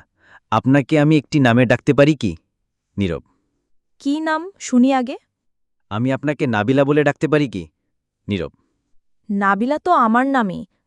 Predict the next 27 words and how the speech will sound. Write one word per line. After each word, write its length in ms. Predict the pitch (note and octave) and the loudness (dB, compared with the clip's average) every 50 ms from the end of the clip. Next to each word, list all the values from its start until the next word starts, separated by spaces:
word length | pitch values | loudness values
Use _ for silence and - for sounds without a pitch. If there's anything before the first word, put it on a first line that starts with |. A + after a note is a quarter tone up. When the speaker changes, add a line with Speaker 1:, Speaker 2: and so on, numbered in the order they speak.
| _ _ | _ _
Speaker 2:
আম্মা 280 | G3+ G#3+ A3 A#3 C4+ C4 | 2 2 4 4 4 4
রেখেছিল। 440 | A3+ G3 - G3 E3+ - - F3 C#3+ - - - _ _ _ _ _ - | 4 2 -2 -2 -6 -6 -8 -8 -8 -8 -10 -12 _ _ _ _ _ 0
আচ্ছা, 260 | B3 C4+ - - C4 | 0 0 0 -4 -6
সমস্যা 480 | - - A#3 A3+ A#3 C4 B3 - B3 | -2 -2 0 2 2 2 0 0 -4
নেই, 200 | F#3 D#3+ D#2+ - - _ _ _ _ _ | -6 -6 -10 -14 -18 _ _ _ _ _
নাবিলা। 480 | F#3+ F#3 F#3 F3 E3+ E3+ D#3+ D3 - - _ _ _ _ _ _ _ _ _ _ _ _ _ _ | -6 -2 -2 0 0 0 -2 -4 -6 -12 _ _ _ _ _ _ _ _ _ _ _ _ _ _
Speaker 1:
আচ্ছা, 300 | A2 G#2+ - - - E2 D2+ - _ _ _ _ _ _ _ _ | -4 -2 -2 -4 -10 -14 -16 -18 _ _ _ _ _ _ _ _
এখন 220 | G#2 G#2+ - C#3 B2+ | -8 -4 -2 0 2
রেডি 220 | A2+ A#2 A#2+ B2+ C3 | 2 2 4 4 4
হন। 160 | C#3+ D#3 F3 F3+ - _ _ _ _ _ _ _ _ - | 4 2 2 -2 -6 _ _ _ _ _ _ _ _ -2
অনেক 220 | G#2+ A#2+ C3 C3 - | 0 0 0 0 0
কথা 220 | A#2 A#2 - C3 B2 | 0 0 2 2 2
বলেই 260 | B2+ C3+ C3+ C#3+ C3 | 2 2 2 2 0
সময় 300 | - B2 A#2 A#2 B2 A#2+ | 0 0 0 2 2 2
নষ্ট 240 | A#2 A#2 - - C3 | 2 0 0 -2 -2
করে 200 | B2 B2+ B2 B2 | -2 0 -2 0
ফেলেছি। 360 | G#2+ B2+ A#2+ B2 A#2+ - C#3 E3 F#3 _ _ _ _ _ _ _ _ _ | 0 0 -2 -2 -4 -4 -8 -10 -10 _ _ _ _ _ _ _ _ _
দেখুন, 280 | A2 B2 B2+ - B2+ A2 - - | 0 0 2 2 0 -2 0 0
এমনি 280 | B2 C#3 C#3+ D#3 E3+ F3 D#3+ | 2 4 4 4 4 4 4
এগারোটা 360 | D3 B2 C3 B2+ A#2 A#2 A#2+ | 6 6 4 4 4 4 2
বেজে 240 | G#2 G2+ E2+ F2+ E2+ | 2 2 0 0 -4
গেছে। 260 | D#2 D2+ - - - C#2 - _ _ _ _ _ _ _ _ - | -6 -8 -10 -12 -16 -18 -20 _ _ _ _ _ _ _ _ -4
দেয়াল 260 | G2 G2+ A2+ A2 A2 | 0 2 2 2 2
ঘড়ির 220 | F#2+ A#2 B2+ C3 A#2+ | 2 2 0 2 0
দিকে 180 | B2 B2+ - C#3 | 0 0 2 2
ইশারা 320 | B2+ A2 - A#2 G2 F2+ | 0 2 0 0 0 0
করে। 200 | - C#2+ C2+ B1+ | -4 -6 -12 -14